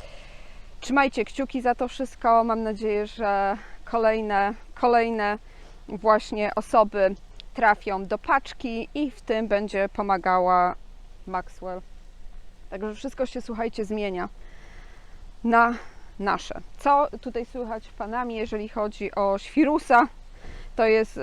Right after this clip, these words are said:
naprawdę szokująca, słuchajcie, sytuacja, jeżeli chodzi o świromanię,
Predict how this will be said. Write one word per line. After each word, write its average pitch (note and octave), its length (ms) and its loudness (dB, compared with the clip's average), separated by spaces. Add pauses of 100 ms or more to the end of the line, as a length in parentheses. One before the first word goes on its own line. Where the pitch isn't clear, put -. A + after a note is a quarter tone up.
naprawdę G#3+ 520 2
szokująca, G3+ 800 -2
słuchajcie, G3+ 460 -6
sytuacja, F#3+ 580 -4
jeżeli F#3 320 -2
chodzi F#3+ 420 -8
o F3+ 380 -4
świromanię, F#3 720 -2